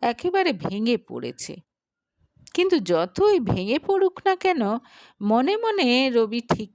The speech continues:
করে নিল তপতিকে সে উচিত শিক্ষা দেবেই। তার এত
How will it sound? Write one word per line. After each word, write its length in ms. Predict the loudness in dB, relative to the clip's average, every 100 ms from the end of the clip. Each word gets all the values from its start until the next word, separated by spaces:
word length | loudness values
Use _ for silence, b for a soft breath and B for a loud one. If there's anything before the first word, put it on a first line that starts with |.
| _
করে 260 | -4 -2
নিল 380 | -2 0 2 0 -4 b b _
তপতিকে 680 | -4 -2 -2 0 0 0 -2
সে 220 | 0 -2
উচিত 460 | -2 -4 -4 -4 -2
শিক্ষা 580 | -6 -6 -8 -8 -6
দেবেই। 560 | -6 -4 -2 0 0 -2 -14 _ b b b b b b -10
তার 280 | -4 -2 -2
এত 380 | -2 -2 -2